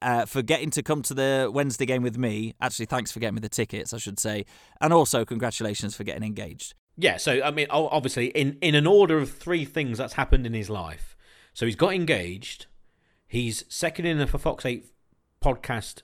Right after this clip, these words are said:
Speaker 2: Fantasy Football League, and he's going to the football with you a week on Wednesday. I, I, I think I generally put the football with you on Wednesday as number two, and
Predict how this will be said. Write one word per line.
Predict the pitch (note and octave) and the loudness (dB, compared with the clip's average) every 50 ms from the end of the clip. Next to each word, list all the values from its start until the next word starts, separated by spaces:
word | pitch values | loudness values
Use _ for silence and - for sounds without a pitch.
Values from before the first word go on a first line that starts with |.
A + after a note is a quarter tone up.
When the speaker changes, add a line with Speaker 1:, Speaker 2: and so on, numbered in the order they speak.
| _ | _
Speaker 2:
Fantasy | _ - C3+ A#2+ G#2+ A#2+ | _ -8 -8 -6 -6 -6
Football | A2 - B2+ F#2+ G2 F2+ F2 | -4 -4 -6 -6 -6 -10 -12
League, | F2 F2 E2+ F2 G2 - - _ _ _ _ _ _ - | -12 -12 -12 -14 -16 -16 -20 _ _ _ _ _ _ -4
and | G#2+ A2+ | -2 -2
he's | A#2 G#2+ | -2 0
going | - D3 C#3 C3 B2+ | 0 0 0 2 0
to | C3+ C3 | -2 -4
the | A2 | -2
football | - - - A2 A#2 A#2 A2+ A2 | 0 -2 -2 0 -2 -2 -2 -2
with | A2 G#2 G#2+ | -4 -4 -4
you | A2 A2+ A2 G#2 G#2 G2+ F#2+ - - - - _ _ _ _ _ _ _ _ _ | -2 0 0 0 0 -2 -4 -6 -12 -20 -20 _ _ _ _ _ _ _ _ _
a | - G#2 | -4 -4
week | A#2 A2 G2+ - | -2 -2 -4 -4
on | A2 G2+ | -6 -6
Wednesday. | G2+ G2+ F#2+ F#2+ F#2 - E2+ D#2+ D#2+ E2 - _ _ _ _ _ _ _ _ _ _ _ _ - | -6 -6 -6 -8 -10 -12 -14 -14 -14 -16 -20 _ _ _ _ _ _ _ _ _ _ _ _ -14
I, | - - - - - - | -10 -8 -6 -6 -6 -6
I, | - - - - B2+ D#3+ F#3 - D#3 F#3+ G#3+ | -8 -10 -4 0 2 2 2 2 2 2 2
I | G#3 | 2
think | G#3 - G#3 F#3+ E3+ - - _ _ _ _ _ _ _ _ _ - | 2 2 2 2 0 -4 -10 _ _ _ _ _ _ _ _ _ -2
I | D3+ D#3+ | 0 0
generally | D#3 D3 - F#3 F3+ E3+ D#3+ D#3 C#3+ | 0 2 2 2 2 4 2 2 6
put | C#3 - - C3+ - - | 8 10 8 8 6 0
the | A#2+ | -4
football | - - D#3 C3 - C3 B2 A#2+ A2+ | 0 2 2 2 2 2 0 2 0
with | G#2+ G2+ A2+ | 0 0 0
you | A#2 A2+ G#2 G2+ | 2 2 2 2
on | G2+ G2+ | 0 -2
Wednesday | G#2 G2+ G2 F#2 - G#2+ G2 G#2 G#2 | -6 -6 -8 -8 -8 -8 -6 -6 -6
as | G2 F#2+ A#2+ | -8 -8 -8
number | C3 A#2 G2+ F#2 - | -6 -8 -8 -8 -8
two, | - - D3 A#2 E2+ D2+ D#2 F2 - _ _ _ _ _ _ _ _ _ _ _ | -6 -4 -4 -4 -4 -6 -10 -14 -18 _ _ _ _ _ _ _ _ _ _ _
and | - G#2 G#2 G2+ G2+ G2+ G2 G2 G2 F#2+ - - - | -8 -6 -4 -4 -4 -4 -4 -6 -8 -8 -10 -12 -14